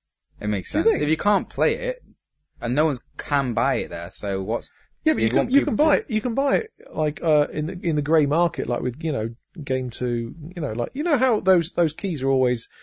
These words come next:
Speaker 2: uh, keys for games on Steam, uh, are sourced from the grey market and it's often, like, Russian copies and stuff like that.
Speaker 1: Mm.
Speaker 2: Surely you could do the same. I mean, you, you,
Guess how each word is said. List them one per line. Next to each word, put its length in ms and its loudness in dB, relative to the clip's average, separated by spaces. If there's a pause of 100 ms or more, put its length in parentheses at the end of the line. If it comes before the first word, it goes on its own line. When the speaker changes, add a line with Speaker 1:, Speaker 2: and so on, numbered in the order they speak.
(420)
Speaker 2:
uh, 300 0 (100)
keys 240 -2
for 80 -6
games 360 0
on 120 0
Steam, 460 -2 (120)
uh, 140 -4
are 120 -4
sourced 260 0
from 140 -6
the 80 0
grey 240 2
market 340 -2
and 80 -4
it's 100 -4
often, 220 -4
like, 200 -2
Russian 320 -2
copies 320 -6
and 100 -10
stuff 260 -8
like 160 -6
that. 260 -6
Speaker 1:
Mm. 340 -4
Speaker 2:
Surely 340 2
you 60 -2
could 140 -4
do 140 2
the 100 -2
same. 440 -8 (240)
I 40 -6
mean, 140 4
you, 140 0
you, 180 -12